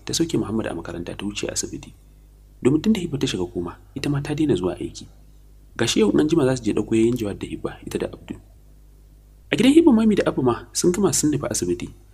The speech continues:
saboda su Maimuna su same su a can, su fara ganin Hibba kafin su wuto gida. Wajen shan azahar ne Abba ya wuce masallaci, Mami da Fatima na zaune kofar ɗakin inda suka saba zama. Abdul ya ce wa Fatima, su je ɗauko su Maimuna. A lissafin sai yanzu sun iso. Nan Fatima ta miƙe suka tafi, suka yi wa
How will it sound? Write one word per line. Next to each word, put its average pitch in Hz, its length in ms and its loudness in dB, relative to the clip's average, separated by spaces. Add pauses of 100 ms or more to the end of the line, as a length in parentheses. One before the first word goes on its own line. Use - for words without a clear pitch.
(160)
saboda 190 280 4
su 156 120 0
Maimuna 143 240 2
su - 80 0
same 92 240 -4
su - 100 -6
a - 60 -8
can, - 180 -10 (300)
su - 120 -14
fara 151 200 -2
ganin 101 240 -2
Hibba 113 160 -4
kafin - 260 -10
su - 140 -4
wuto 76 240 -10
gida. - 240 -8 (1000)
Wajen 330 160 10
shan 330 160 8
azahar 226 260 4
ne 175 100 6
Abba 196 180 4
ya 165 60 4
wuce 160 200 0
masallaci, 110 680 -2
Mami 202 180 2
da 139 80 0
Fatima 139 280 -4
na 98 100 -2
zaune 95 220 -2
kofar 147 240 -2
ɗakin 104 320 -4
inda 120 120 -4
suka - 160 -12
saba - 260 -12
zama. 71 260 -6 (360)
Abdul 135 220 0
ya - 60 2
ce - 140 0
wa 95 60 2
Fatima, - 400 -8 (160)
su - 140 -8
je 113 100 0
ɗauko 131 240 -2
su 135 140 0
Maimuna. 87 340 -2 (640)
A - 60 -8
lissafin 151 340 -2
sai 107 120 -2
yanzu 87 160 0
sun 98 220 -4
iso. - 140 -4 (840)
Nan 180 80 8
Fatima 233 280 2
ta 165 80 0
miƙe 160 240 0
suka - 160 -4
tafi, 78 380 -8
suka - 180 -10
yi - 120 -8
wa 104 40 -4